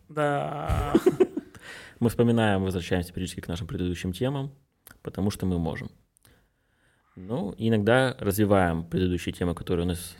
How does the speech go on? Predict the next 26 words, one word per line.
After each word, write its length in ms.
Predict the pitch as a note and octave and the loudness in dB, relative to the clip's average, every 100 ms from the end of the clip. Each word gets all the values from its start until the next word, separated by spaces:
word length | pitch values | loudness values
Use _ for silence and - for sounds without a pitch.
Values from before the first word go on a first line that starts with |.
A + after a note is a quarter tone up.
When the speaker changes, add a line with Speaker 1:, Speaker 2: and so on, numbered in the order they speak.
| - | -16
Speaker 2:
начались, 640 | F#2+ F2+ G2+ A#2+ E3 - - _ _ _ _ | -12 -6 -2 0 -2 -8 -20 _ _ _ _
и 220 | B2+ C3 | -6 -4
поэтому 340 | - A2 A#2 G#2 | 0 2 4 2
мы 60 | |
возвращаемся 640 | G2 G2 - G#2+ G2+ - F#2 | 2 0 2 2 2 0 -2
к 140 | - | 2
одной 220 | G2+ G#2+ | 4 6
из 60 | G2+ | 6
моих 200 | G#2+ G#2 | 4 4
любимых 500 | G#2 A2 G#2 F2+ - | 4 6 4 2 -2
тем 280 | - F2+ E2+ | 0 0 0
вообще 340 | E2+ - F2 | -2 -2 -2
нашего 320 | F2+ E2+ F#2 | -2 -2 -2
подкаста. 680 | F2 F2+ A2+ C3 - B2 A2 - _ _ - | -4 -2 0 0 0 0 -2 -4 _ _ -4
Это 640 | G#2+ - - F#2+ F2+ F2 | -4 -4 -2 2 2 0
серия 680 | E2+ - G#2+ G2+ F#2 E2+ E2+ | 0 6 8 8 6 4 -2
казусов 560 | - G#2 G2+ F#2+ F2+ | -2 2 2 2 -4
с 40 | - | -2
дронами. 440 | G2+ F#2+ E2+ - - - - - | 4 4 2 -4 -10 -8 -2 2
<laughs> 360 | A3+ A3 F3 - - _ _ _ _ _ | 2 2 -4 -4 -14 _ _ _ _ _
Да, 220 | - E2+ - - | -14 -12 -10 -4
дроны, 480 | G2+ A2 A#2+ G2 G#2 | 4 6 8 6 4
дроны — 280 | G#2 A#2+ G#2+ | 6 8 6
это 140 | G2+ | 4
моя 180 | F#2+ F#2+ | 2 4
любовь. 340 | F#2+ A2 B2+ | 4 6 4